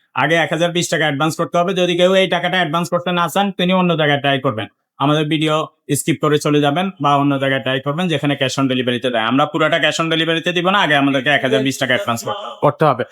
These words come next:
Speaker 2: তো যারা অনলাইনে নেবেন, শুধুমাত্র তাদের জন্য কিন্তু এই নির্দেশনাটা। আর বাকিরা যারা আমাদের শোরুমে এসে নিতে চাচ্ছেন, তাদের জন্য কিন্তু কোনো ধরনের কোনো ইয়ে নেই। আপনারা সরাসরি আসবেন, সাইকেল পছন্দ হবে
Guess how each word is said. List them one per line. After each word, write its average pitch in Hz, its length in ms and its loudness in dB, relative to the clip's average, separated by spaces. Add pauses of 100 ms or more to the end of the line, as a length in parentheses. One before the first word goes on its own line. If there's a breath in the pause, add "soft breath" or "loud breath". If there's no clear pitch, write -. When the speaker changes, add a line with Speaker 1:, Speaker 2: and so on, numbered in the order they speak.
(160 loud breath)
Speaker 2:
তো 185 80 4
যারা 226 160 4
অনলাইনে 240 460 4
নেবেন, 262 220 2
শুধুমাত্র 240 440 2
তাদের 214 320 2
জন্য 233 220 2
কিন্তু 233 240 2
এই 220 80 6
নির্দেশনাটা। 214 560 2
আর 220 160 4
বাকিরা 180 340 2
যারা 208 320 4 (240)
আমাদের 170 280 4
শোরুমে 196 340 4
এসে 196 120 2
নিতে 196 200 2
চাচ্ছেন, 208 280 0
তাদের 170 240 2
জন্য 190 180 2
কিন্তু 202 220 -2 (100)
কোনো 170 200 4
ধরনের 196 260 2
কোনো 208 180 0
ইয়ে 190 120 0
নেই। 220 120 0
আপনারা 190 200 0
সরাসরি 165 340 0
আসবেন, 160 340 0
সাইকেল 160 280 0
পছন্দ 160 320 -2
হবে 185 180 2